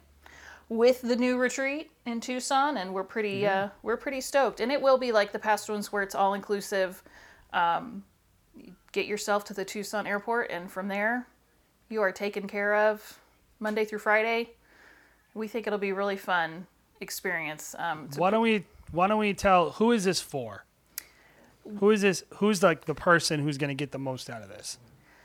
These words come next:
Speaker 1: The way we've always crafted our classes, it is not like a spec-, it's not specific to beginner or advanced. We,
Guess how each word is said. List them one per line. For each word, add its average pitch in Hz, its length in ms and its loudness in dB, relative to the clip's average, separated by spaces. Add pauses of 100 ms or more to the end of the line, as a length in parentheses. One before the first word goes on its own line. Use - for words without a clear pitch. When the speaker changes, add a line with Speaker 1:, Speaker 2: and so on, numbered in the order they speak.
(300)
Speaker 1:
The 247 100 4
way 285 300 6
we've 359 160 2
always 262 280 6
crafted 233 400 4
our 208 100 6
classes, 202 680 0
it 220 140 0
is 285 200 -2
not 196 440 2
like 175 380 0
a 180 520 -2 (400)
spec-, - 480 -4
it's 208 200 -4
not 254 180 2
specific 247 440 0
to 220 140 -4
beginner 208 520 2
or 196 260 2
advanced. 190 580 -4
We, 202 120 -6